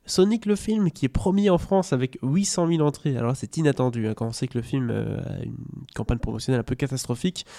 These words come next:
Ils ont dû faire des reshoots à hauteur de quarante à cinquante millions de dollars de reshoots, donc c'est, c'est pas que des reshoots, c'est quasiment tout refaire. <laughs> Euh, et huit cent mille entrées, c'est pas mal. Et d'ailleurs, aux États-Unis, j'ai vu qu'il a dépassé les soixante millions pour le premier week-end. Donc, euh,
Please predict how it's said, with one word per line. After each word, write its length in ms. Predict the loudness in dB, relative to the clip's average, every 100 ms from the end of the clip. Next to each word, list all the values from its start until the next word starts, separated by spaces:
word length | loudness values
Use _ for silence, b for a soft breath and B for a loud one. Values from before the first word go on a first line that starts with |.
| B B B -6
Ils 120 | -4
ont 20 |
dû 80 | -2
faire 140 | -2
des 80 | -2
reshoots 360 | -2 0 0 2
à 40 |
hauteur 200 | 0 0
de 40 | -2
quarante 300 | 2 2 2
à 60 |
cinquante 400 | -2 -2 -2 -2
millions 160 | 2 4
de 40 |
dollars 220 | 6 6 4
de 80 |
reshoots, 320 | 0 -2 -2 -2
donc 180 | -4
c'est, 140 | -6 -10
c'est 160 | -8
pas 120 | -6 -4
que 40 |
des 140 | -2
reshoots, 260 | -2 -2 -4
c'est 120 | -4
quasiment 300 | -6 -4 -2
tout 100 | -4
refaire. 280 | -4 -2 -2 -4
<laughs> 640 | -10 -10 -4 -2 -2 0
Euh, 420 | 6 8 8 6 6
et 100 | 2
huit 200 | 4 2
cent 140 | 4
mille 140 | 6 6
entrées, 240 | 4 2
c'est 100 | 2
pas 100 | 4
mal. 120 | 2 2
Et 100 | 4
d'ailleurs, 240 | 4 4
aux 60 | 4
États-Unis, 400 | 0 -2 0 0
j'ai 100 | 0
vu 140 | -2
qu'il 120 | -2
a 40 | -2
dépassé 360 | -2 -2 -2
les 80 | -2
soixante 400 | -2 -2 -2 -2
millions 380 | -2 4 4 4 0
pour 100 | -4
le 60 |
premier 220 | 0 0 2
week-end. 400 | 0 2 2 2 B B B B B _ -4
Donc, 320 | 0 0 0
euh, 180 | -6